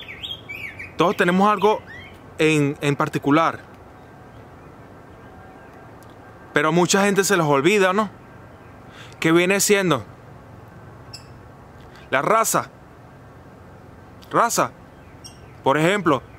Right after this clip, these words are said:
yo soy ser humano. ¿Qué nacionalidad?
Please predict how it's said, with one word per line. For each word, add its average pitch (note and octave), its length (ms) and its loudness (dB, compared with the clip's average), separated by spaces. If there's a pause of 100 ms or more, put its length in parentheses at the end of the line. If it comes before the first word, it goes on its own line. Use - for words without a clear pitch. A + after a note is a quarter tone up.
yo C#3+ 80 -2
soy F#3 160 0
ser G3 200 2
humano. C3+ 400 0 (2500)
¿Qué E3+ 600 0
nacionalidad? F3+ 880 0